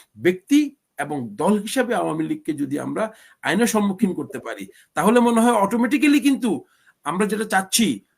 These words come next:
যে বাংলাদেশের ইতিহাসে জনগণ, এখন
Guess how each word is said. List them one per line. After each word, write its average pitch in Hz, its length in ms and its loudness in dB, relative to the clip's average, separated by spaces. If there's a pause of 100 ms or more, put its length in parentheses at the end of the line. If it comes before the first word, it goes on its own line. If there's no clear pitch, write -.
(100)
যে 170 240 0
বাংলাদেশের 175 580 -4
ইতিহাসে 160 340 -6 (440)
জনগণ, 190 400 0 (320)
এখন 240 280 -2